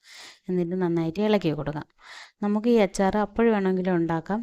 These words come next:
ഞാൻ പിറ്റേ ദിവസമാണ് കേട്ടോ ഇത് തയ്യാറാക്കാൻ പോകുന്നത്. വിനീഗറൊന്നും ചേർക്കാതെയാണ് നമ്മൾ ഈ അച്ചാർ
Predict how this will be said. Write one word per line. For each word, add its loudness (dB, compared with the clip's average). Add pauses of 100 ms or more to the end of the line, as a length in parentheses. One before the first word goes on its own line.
ഞാൻ -2
പിറ്റേ 0
ദിവസമാണ് 0
കേട്ടോ -2
ഇത് -2
തയ്യാറാക്കാൻ -2
പോകുന്നത്. 0 (1400)
വിനീഗറൊന്നും 4
ചേർക്കാതെയാണ് 4 (260)
നമ്മൾ 0
ഈ 4
അച്ചാർ 2